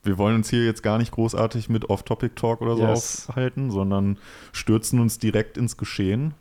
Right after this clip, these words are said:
Speaker 1: Ähm, bevor wir uns hier um, ja, so ein bisschen unsere Vermutungen, Wünsche, wie auch immer man es nennen möchte, ähm, widmen, wie es mit dem guten Marshall D. Teach weitergeht.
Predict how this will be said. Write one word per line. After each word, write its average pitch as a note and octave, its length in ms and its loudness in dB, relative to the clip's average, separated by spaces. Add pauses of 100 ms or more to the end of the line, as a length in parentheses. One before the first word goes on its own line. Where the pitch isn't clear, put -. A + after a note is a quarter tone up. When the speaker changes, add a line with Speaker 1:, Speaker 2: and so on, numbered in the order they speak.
(640)
Speaker 1:
Ähm, G2 480 2 (400)
bevor A2 340 2
wir A2+ 120 6
uns G#2+ 220 2
hier G#2 380 2
um, F#2+ 460 -2 (440)
ja, F2+ 300 0 (300)
so - 120 -2
ein F2+ 80 0
bisschen G#2 360 2
unsere F#2+ 840 2 (140)
Vermutungen, A#2 1000 0
Wünsche, G#2+ 720 2 (120)
wie G2 380 -4
auch - 160 0
immer A2+ 160 2
man G#2 180 4
es G2 140 -2
nennen G#2+ 200 2
möchte, G2 600 -2
ähm, F#2+ 420 -4 (320)
widmen, G2 640 0
wie G2 80 0
es G2 140 -4
mit G2+ 120 -2
dem F#2 120 -2
guten F#2+ 340 -4
Marshall F#2+ 380 -2
D. F#2+ 100 -4
Teach - 560 -8 (140)
weitergeht. G2+ 680 -2